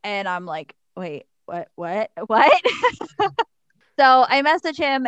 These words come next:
and we start having conversation, and I, literally instantly he and I just clicked. Like, we talked about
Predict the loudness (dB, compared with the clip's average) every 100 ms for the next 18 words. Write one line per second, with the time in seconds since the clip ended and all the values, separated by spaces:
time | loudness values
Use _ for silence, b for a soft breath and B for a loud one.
0 | -6 -6 -4 -2 -2 -4 -6 -10 _ _
1 | _ -14 -8 -6 -6 -4 -2 0 -2 -2
2 | -4 -4 -4 -6 -6 -6 -8 -8 -10 -14
3 | -18 _ -16 -16 -16 _ _ _ _ _
4 | -20 _ -14 -4 0 0 0 -4 -8 -10
5 | -12 -10 -8 -8 -10 -10 -10 -12 -12 -6
6 | -6 -4 -4 -4 -6 -10 -10 -14 _ -16
7 | -16 _ _ _ _ _ _ _ -10 -8
8 | -6 -8 -8 -6 -6 -4 -2 -2